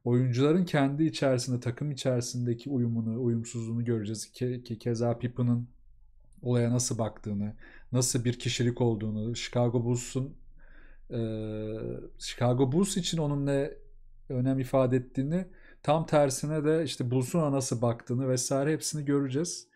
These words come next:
Ben çok heyecanlandım açıkçası izlerken iki bölüm ve çok mutlu oldum. Tam, e, beklediğim gibi bir iş ve bence yükselerek de devam edecek. Muhtemelen,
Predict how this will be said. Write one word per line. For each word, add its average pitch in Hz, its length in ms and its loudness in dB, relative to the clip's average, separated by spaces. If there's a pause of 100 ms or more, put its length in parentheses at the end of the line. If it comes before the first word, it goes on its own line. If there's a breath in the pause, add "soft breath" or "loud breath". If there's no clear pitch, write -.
(1400 loud breath)
Ben 170 160 6
çok 190 220 2
heyecanlandım 127 640 6
açıkçası 123 520 -2
izlerken 131 420 0
iki 131 280 -4
bölüm 135 240 2
ve 156 80 2
çok 151 220 0
mutlu 143 320 -2
oldum. 127 340 2
Tam, 131 340 -2
e, 120 520 -2
beklediğim 135 460 0
gibi 113 220 0
bir 117 100 2
iş - 320 -8 (420 loud breath)
ve 123 100 0
bence 143 280 4
yükselerek 147 500 2
de 147 100 2
devam 147 280 4
edecek. 127 480 -4 (220)
Muhtemelen, 180 580 2